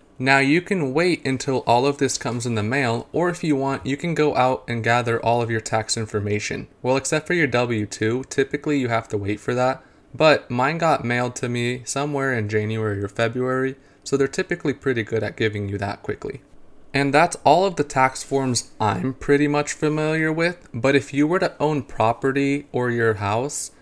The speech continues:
then you're probably gonna be dealing with some other tax forms and other information and papers that you also need to have ready and on hand. Unfortunately,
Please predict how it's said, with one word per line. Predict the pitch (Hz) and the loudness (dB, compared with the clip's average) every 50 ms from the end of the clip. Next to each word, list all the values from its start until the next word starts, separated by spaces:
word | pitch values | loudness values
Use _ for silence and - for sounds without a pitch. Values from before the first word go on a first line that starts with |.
| - _ - | -18 _ -4
then | 123 135 139 | -2 0 2
you're | 143 143 143 | 2 2 0
probably | - - 147 156 160 175 | 2 2 2 2 2 0
gonna | 180 - 185 180 165 | 0 -2 -2 -2 0
be | 156 156 139 | 2 0 0
dealing | - 127 123 123 127 131 131 131 123 | 2 0 -2 0 0 -2 -2 -2 -2
with | 120 113 - | -2 -2 -2
some | - 120 110 104 - | -2 -4 -4 -2 -2
other | - 135 156 160 160 143 | 0 0 2 2 0 -2
tax | - - - 117 117 113 - - | -2 -2 -2 -2 -2 -2 -4 -8
forms | - - - - 117 117 113 113 110 - - | -10 -8 -6 -4 -4 -2 -2 -2 -2 -4 -2
and | 113 107 110 - | -2 -4 -2 -2
other | 139 151 156 156 143 120 | -2 0 2 2 2 0
information | 117 117 - - 113 110 104 104 107 - - - 107 107 107 110 - _ _ _ - | -2 -4 -4 -6 -4 -2 -2 -4 -4 -4 -4 -4 -4 -4 -6 -8 -12 _ _ _ -6
and | - 110 107 | -6 -4 -2
papers | - 113 107 107 - 110 107 104 | 0 0 0 0 0 -2 -2 -2
that | 104 104 - - | -2 -4 -2 -4
you | 113 107 - | -6 -4 -2
also | - 123 120 117 - 117 | 0 0 0 0 -2 -2
need | 110 107 104 | -2 -2 -2
to | 101 101 | -2 -4
have | 98 98 98 98 95 101 | -4 -4 -4 -6 -4 -4
ready | 101 101 98 98 101 98 - - | -4 -4 -4 -4 -6 -6 -8 -8
and | 107 98 95 98 | -6 -6 -6 -6
on | 101 95 95 | -6 -6 -6
hand. | 95 107 107 - - - - - _ - _ _ _ _ _ _ _ _ _ _ _ - | -6 -6 -6 -6 -8 -12 -16 -20 _ -20 _ _ _ _ _ _ _ _ _ _ _ -4
Unfortunately, | - 113 113 - - - 120 127 131 - - 156 156 156 156 160 143 | -2 -2 -2 -2 0 2 2 2 2 0 -2 -2 -2 -2 -2 -4 -4